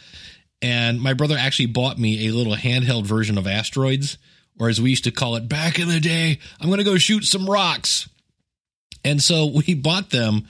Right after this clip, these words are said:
my nieces and nephews, that is, a, a, uh, version, the latest version of Battling Tops. Now, what is Battling Tops?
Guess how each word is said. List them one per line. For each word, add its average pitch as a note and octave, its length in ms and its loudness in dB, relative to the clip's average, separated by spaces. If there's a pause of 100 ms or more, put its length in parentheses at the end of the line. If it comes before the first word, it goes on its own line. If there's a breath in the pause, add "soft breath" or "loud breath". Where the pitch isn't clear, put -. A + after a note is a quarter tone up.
(280 loud breath)
my D3 140 2
nieces D3 360 2
and B2 100 2
nephews, A2+ 340 0
that F2+ 160 0
is, F2 260 -2 (800 soft breath)
a, C#3 300 -2
a, B2 260 -2 (380)
uh, A2 180 -2
version, B2 640 2
the B2 100 0
latest D3+ 320 2
version A2 340 2
of A2+ 160 -2
Battling B2+ 500 0
Tops. - 460 -6
Now, A#2+ 80 -4
what D#3+ 140 0
is F#3+ 80 2
Battling A2+ 560 -2
Tops? - 420 -10